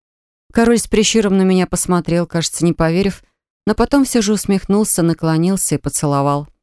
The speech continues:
Властно, требовательно, жарко. И Кретор согрел так согрел. Очень-очень жарко стало. А больно было совсем немного. И то потом супруг магии что-то сделал,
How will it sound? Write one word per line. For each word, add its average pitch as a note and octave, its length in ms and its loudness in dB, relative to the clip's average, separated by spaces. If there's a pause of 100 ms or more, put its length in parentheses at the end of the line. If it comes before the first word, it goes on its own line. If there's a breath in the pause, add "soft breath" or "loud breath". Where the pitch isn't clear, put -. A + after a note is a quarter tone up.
(640)
Властно, C#3 680 0
требовательно, D3 580 0
жарко. C#3+ 440 -6 (500)
И A#3+ 60 -2
Кретор D#4 320 2
согрел G3 440 2
так - 180 -6
согрел. E3+ 460 0 (380)
Очень-очень F3 600 0
жарко D#3 320 -2
стало. D3 400 -4 (460)
А E3+ 120 2
больно E3+ 320 4
было D#3 180 2
совсем D#3 420 -2
немного. D#3+ 500 0 (440)
И B3 120 4
то A3+ 240 2
потом A3 360 2
супруг A3 420 0
магии G#3 360 0
что-то F#3 380 -2
сделал, E3 520 0